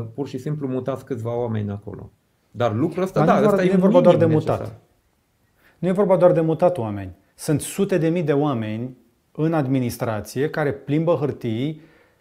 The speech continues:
Speaker 2: pentru că ei nu știu să folosească, în primul rând, calculatorul. Suntem de acord?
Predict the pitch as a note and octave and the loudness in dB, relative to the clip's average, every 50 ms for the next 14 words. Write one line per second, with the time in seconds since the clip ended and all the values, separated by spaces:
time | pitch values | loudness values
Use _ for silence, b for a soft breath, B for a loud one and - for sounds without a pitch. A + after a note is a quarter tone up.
0 | B B B D#3+ D#3 D3 D#3 D#3 E3+ E3+ E3 D#3+ D#3 - C#3+ D3+ D#3+ F3 F3 D#3+ | B B B -2 0 0 0 0 4 4 6 4 4 2 0 0 0 0 -2 -4
1 | - - - D#3+ D#3+ D3+ C3+ D3 - E3 C#3+ D3 D#3+ D#3+ D#3 D#3 D3+ D3 D#3 D3 | -6 -6 -2 0 0 0 0 -2 -4 -2 -2 0 0 0 0 0 0 0 -2 -2
2 | C#3 C#3 C#3+ C#3 C3+ - D3 A2+ G#2+ G2 - _ _ _ _ _ _ _ _ _ | -2 0 0 0 0 0 0 -2 -2 -4 -14 _ _ _ _ _ _ _ _ _
3 | _ _ _ _ _ _ _ _ _ _ - - A#2 D3 C3+ C3 C3+ B2 B2+ D3 | _ _ _ _ _ _ _ _ _ _ -10 -6 -2 0 0 2 2 0 0 0
4 | D#3 E3 D#3 - | -2 -2 -2 -8